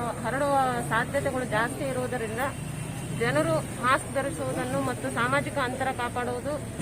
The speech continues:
ಮತ್ತು ಯಾವುದೇ ಒಂದು ವಸ್ತುಗಳನ್ನು ಮುಟ್ಟಿದಾಗ ಸ್ಯಾನಿಟೈಸರ್‌ಗಳನ್ನು ಬಳಸುವುದು ಮತ್ತು ಆಗಾಗ ಸೋಪ್‌ನಿಂದ ಕೈ ತೊಳ್ಕೊಳ್ಳುವುದು ಇವುಗಳನ್ನ ಸರಿಯಾಗಿ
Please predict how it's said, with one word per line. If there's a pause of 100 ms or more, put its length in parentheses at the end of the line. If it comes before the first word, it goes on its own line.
(160)
ಮತ್ತು
ಯಾವುದೇ
ಒಂದು
ವಸ್ತುಗಳನ್ನು
ಮುಟ್ಟಿದಾಗ (340)
ಸ್ಯಾನಿಟೈಸರ್‌ಗಳನ್ನು
ಬಳಸುವುದು
ಮತ್ತು
ಆಗಾಗ (680)
ಸೋಪ್‌ನಿಂದ (440)
ಕೈ
ತೊಳ್ಕೊಳ್ಳುವುದು (500)
ಇವುಗಳನ್ನ (840)
ಸರಿಯಾಗಿ